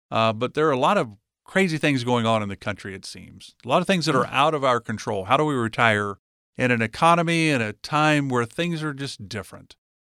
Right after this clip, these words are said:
Speaker 1: Nervous. "I'm not sure I got enough. Boy, what if I, they raise taxes," which we know they're, right now, it's gonna happen in twenty twenty-six. So there's a lot of moving parts. Stephanie, I wanted you to hear from Jerome Powell. And now we know Jerome Powell, the Federal Reserve Chair,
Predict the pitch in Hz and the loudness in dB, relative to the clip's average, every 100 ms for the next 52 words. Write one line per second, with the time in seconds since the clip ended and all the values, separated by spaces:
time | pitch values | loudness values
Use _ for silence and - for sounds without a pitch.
0 | _ - 113 135 180 180 170 - - 101 | _ -14 -4 2 4 2 -2 -6 -12 -10
1 | 110 139 160 147 147 147 147 143 - 143 | -6 -6 -4 -4 -2 -2 -4 -6 -2 2
2 | 151 143 123 151 - 139 127 131 123 107 | 2 0 0 -2 0 0 0 -4 -6 -2
3 | 123 139 - 135 135 127 123 - 120 123 | 0 0 0 0 0 -4 -8 -4 2 2
4 | 123 113 104 - _ - 107 110 131 147 | 2 0 -2 -16 _ -6 -2 0 2 2
5 | 120 - 110 117 113 107 95 127 107 - | 2 0 0 2 0 -2 -4 -4 -4 -4
6 | 98 92 - 127 - - _ - - 165 | -8 -6 -2 -2 -4 -18 _ -8 -2 0
7 | 165 240 240 185 165 131 - 143 110 - | 2 2 2 2 2 0 0 2 2 -2
8 | _ _ - 233 233 233 214 262 202 185 | _ _ -4 -2 0 2 2 2 2 2
9 | 175 180 170 131 143 139 113 113 87 101 | 4 2 0 0 2 2 2 -2 -2 -8
10 | - 147 165 180 - - 185 202 233 220 | -10 -6 -6 -6 -12 -10 -2 0 2 4
11 | 147 113 127 127 143 135 127 123 117 104 | 4 2 0 0 0 2 2 2 0 -4
12 | - 127 123 113 101 110 101 - 104 82 | 0 2 4 0 0 -2 -4 -4 -6 -6